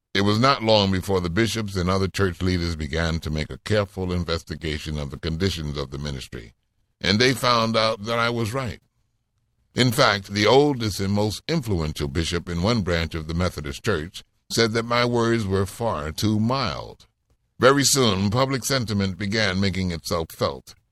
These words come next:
in demanding a purifying of the ministry. While this is not complete by any means, I think I may say without egotism that I have been told by many of our most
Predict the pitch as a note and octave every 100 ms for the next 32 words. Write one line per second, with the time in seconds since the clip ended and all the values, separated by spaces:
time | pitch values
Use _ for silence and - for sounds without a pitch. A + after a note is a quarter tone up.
0 | _ G2 G2 G#2 A#2+ A2 G2+ F2+ E2 C#3
1 | C3+ F2+ E2 D2 D2+ D#2+ D#2+ D#2 E2+ G2
2 | D#2 - A#1+ - _ _ _ _ _ -
3 | C3 E3 D#3+ C#3+ A2+ A2 F#2+ G2+ F2 -
4 | D#2+ B2+ D3+ F2+ D#2+ D#2 D2+ D#2+ D#2 D#2
5 | D#2 D2 - _ _ E2 D#3 E3 D#3 C#3
6 | G#2 G2 - F2 E2 E2+ D#2+ D#2+ F#2 F2
7 | C#2+ C#2 C#2 D2+ D#2+ E2 D#2+ E2 F2+ F2+
8 | F2+ E2 G2 G2+ A#2+ B2 A#2+ A2+ A2 A#2
9 | B2 B2+ B2 A2+ G2 F#2+ A2 G2+